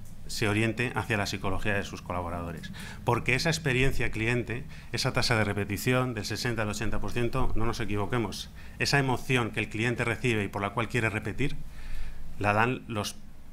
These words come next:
colaboradores, las personas que trabajan en esas empresas. No la da un robot. La pueden ayu-, ayudan los procesos, sin ninguna duda, pero si el que me atiende al otro lado del teléfono o al otro lado del mostrador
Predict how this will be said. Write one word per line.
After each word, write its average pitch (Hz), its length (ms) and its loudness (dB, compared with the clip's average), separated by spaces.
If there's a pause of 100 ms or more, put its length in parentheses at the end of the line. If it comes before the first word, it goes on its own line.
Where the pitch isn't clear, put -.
(160)
colaboradores, 101 720 0
las 98 140 -4
personas 127 440 0
que 123 140 0
trabajan 110 460 0
en 101 100 -4
esas 95 240 -8
empresas. 87 640 -8
No 104 140 -2
la 104 100 4
da 101 80 2
un 95 80 -2
robot. 104 400 -2 (680)
La 87 120 -2
pueden 143 260 6
ayu-, 120 360 -2
ayudan 139 380 2
los 127 100 -2
procesos, 117 580 -4
sin 110 140 0
ninguna 104 320 0
duda, 90 320 -4
pero 110 220 0
si 113 240 0
el 107 160 -2
que 110 120 0
me 104 300 2
atiende 131 420 0
al 123 80 2
otro 117 180 0
lado 113 40 2
del 110 100 0
teléfono 104 600 0
o 101 100 0
al 113 60 2
otro 110 140 0
lado 104 100 4
del 98 80 2
mostrador 101 560 0